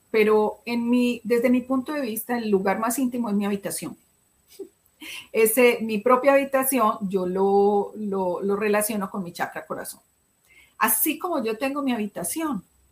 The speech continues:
lo que veo, lo que siento cuando llego a mi habitación, es como yo me trato a mí misma,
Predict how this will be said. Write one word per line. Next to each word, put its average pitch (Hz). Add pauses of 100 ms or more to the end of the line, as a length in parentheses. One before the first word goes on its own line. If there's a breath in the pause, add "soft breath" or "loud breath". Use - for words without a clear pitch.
(220)
lo 180
que 190
veo, 214
lo 214
que 180
siento 208
cuando 185
llego 180
a 202
mi 208
habitación, 202 (460 loud breath)
es 202
como 208
yo 180
me 170
trato 185
a 190
mí 185
misma, 165